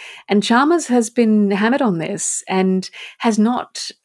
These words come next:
I think, come up with a credible response as to why.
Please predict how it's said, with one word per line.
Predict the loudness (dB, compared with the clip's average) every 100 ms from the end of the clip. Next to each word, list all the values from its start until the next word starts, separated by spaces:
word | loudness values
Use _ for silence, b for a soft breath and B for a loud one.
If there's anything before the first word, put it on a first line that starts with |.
| _
I | -4
think, | -2 -2
come | 0 0
up | 0
with | -2
a | -4
credible | -4 -2 -2 0 0 0 -2 -8
response | -8 -2 -2 -2 -6
as | -10
to | -8 -8
why. | -4 -4 -6 -10 -14